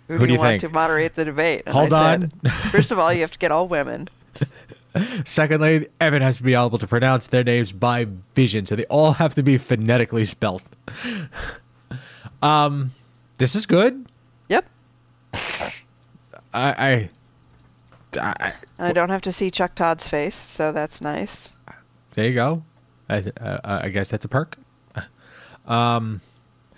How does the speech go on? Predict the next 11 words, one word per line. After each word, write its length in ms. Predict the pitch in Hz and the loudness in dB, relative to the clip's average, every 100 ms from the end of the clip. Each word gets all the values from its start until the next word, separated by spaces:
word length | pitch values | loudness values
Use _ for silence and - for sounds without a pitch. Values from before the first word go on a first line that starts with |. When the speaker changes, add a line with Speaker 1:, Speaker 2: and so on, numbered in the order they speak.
| - - - | -20 -10 0
Speaker 2:
it 60 | |
was 180 | 170 - - | 2 2 0
interesting. 800 | 240 - 165 - 156 147 143 131 | -2 0 -2 0 0 0 -4 -4
This, 200 | 131 139 - - | 0 0 -2 -4
this 300 | 135 120 - - | -2 -2 -4 0
article 300 | 156 151 151 | 2 2 2
also 280 | 139 - | 2 0
includes 520 | 131 123 131 131 123 - 90 117 110 | -2 -2 0 2 0 -6 -16 -16 -2
what 240 | 143 - | -2 0
you 140 | 147 | 0
need, 340 | 131 131 131 | 0 0 -2